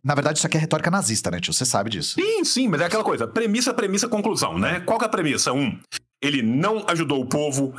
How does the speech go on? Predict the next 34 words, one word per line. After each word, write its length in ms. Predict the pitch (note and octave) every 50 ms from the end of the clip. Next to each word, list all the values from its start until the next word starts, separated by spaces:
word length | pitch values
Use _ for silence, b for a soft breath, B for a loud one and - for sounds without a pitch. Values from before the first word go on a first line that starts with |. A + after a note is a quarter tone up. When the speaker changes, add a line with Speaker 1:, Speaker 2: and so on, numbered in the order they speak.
| B - -
Speaker 2:
ele 160 | D#3+ E3 D#3+
ajudou 460 | D3+ C#3+ D3 B2+ C#3 C#3+ C#3 C#3 - -
interesses 380 | C#3 C#3 D3 C3 B2+ B2+ -
particulares. 560 | - C3+ - - - C#3 A2+ F#2+ - - -
Qual 180 | - - F#3+ F#3
que 80 | - -
é 60 | E3+
o 60 | D3
dois? 320 | A#2+ B2+ A2 G2 F#2+ - -
Esse 240 | - G#3+ G#3+ G#3+ -
interesse 300 | F#3+ F3+ F3 D#3 D#3 D3+
particulares 520 | - - - - - - B2+ C3 C#3 C3+ -
foi 120 | - D3+
do 220 | C3 C3+ A2+ A2 A#2
grande 420 | B2+ F#3+ G#3 A3 A3 F3 D#3+ G3
empresariado 760 | G3 F3+ G3 F3 D#3+ C#3 D#3 D3+ C#3+ C3 B2 C3 D3 C#3 C3+
e 20 | C#3
dos 160 | C3 C#3 A#2
grandes 360 | A2 C3+ C#3 C#3+ B2+ C#3 B2+
lobistas. 420 | C3 B2+ A2 F#2+ G#2+ F#2+ - A#2+ A2
Qual 100 | - F#3+
que 60 | G3
é 40 | F#3+
a 20 | -
conclusão 480 | F#3+ F#3 E3+ - E3+ D3 B2 D3 D3
lógica? 640 | D#3 D3 C3+ C3 C3 B2+ B2+ C3 B2+ - C#3+ C3 - - - _ _
Speaker 1:
Militantes 300 | D#3 E3 E3 D#3+ E3 D#3+
Speaker 2:
O 20 | D3+
mar 100 | D3 -
é 40 | D3
um 20 |
Speaker 1:
socialistas. 340 | C#3+ C#3 C#3 C3 C3 C#3 C3+
Speaker 2:
grande 80 | A#2+ B2+
biscoitão. 680 | B2 C#3 - - D3 C3 A#2+ A#2 - A#2+ G2 F2+ E2+